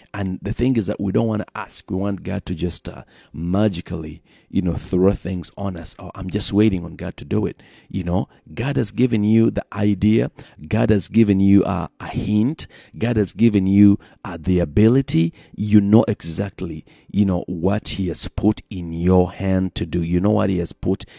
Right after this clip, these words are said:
you know, inside of you. Now you just have to act upon it in faith. And when you do it,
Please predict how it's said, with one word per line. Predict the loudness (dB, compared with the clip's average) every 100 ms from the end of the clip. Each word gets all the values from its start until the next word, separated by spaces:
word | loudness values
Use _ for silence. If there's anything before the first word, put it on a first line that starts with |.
| _
you | -6 -4
know, | -4
inside | 0 2 0 -4 -4
of | -4
you. | -4 -6 -6 -16 -10
Now | -4 0 2 2
you | 2
just | 0 -4
have | -6 -6
to | -8 -8
act | -10 -12 -12 -18 -18 _ -16
upon | -10 -6 -2 0 0
it | -4 -8 -12
in | -12
faith. | -12 -10 -10 -10 -16 -20 -20 _
And | -12 -6
when | -4 -4
you |
do | 2 6 8
it, | 6